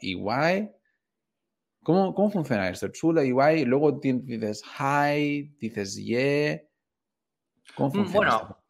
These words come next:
Speaker 2: 很好的问题，es una gran pregunta. Esta estructura, eh, es, la podemos traducir como además, ¿sí? O a veces también como una ex-, a excepción de algo. Depende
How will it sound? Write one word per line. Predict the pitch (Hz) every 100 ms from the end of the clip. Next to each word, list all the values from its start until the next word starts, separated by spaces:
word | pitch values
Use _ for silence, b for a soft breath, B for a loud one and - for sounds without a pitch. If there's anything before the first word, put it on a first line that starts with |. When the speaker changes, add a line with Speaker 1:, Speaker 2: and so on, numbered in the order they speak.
| _
Speaker 2:
很 | - 160
好 | 196 139
的 | 120 113
问 | 120 107
题， | 104
es | 107
una | 135
gran | 123 123 120
pregunta. | 123 120 - 131
Esta | 165 208
estructura, | - - - 123 147 98 214 120
eh, | 120 113 -
es, | 120 - - b b _
la | 117 117
podemos | 120 123 135
traducir | 127 120 113 131
como | 131 120 113 107 -
además, | 110 107 104 131 175 208 - - _
¿sí? | _ 131 156 -
O | 143 143
a | 160
veces | 170 214
también | 160 165
como | 165 143 139
una | 127
ex-, | 117 -
a | 117 113
excepción | 110 107 104 - 127 120
de | 110 101 -
algo. | 92 - 78 -
Depende | 120 127 156 170 170 170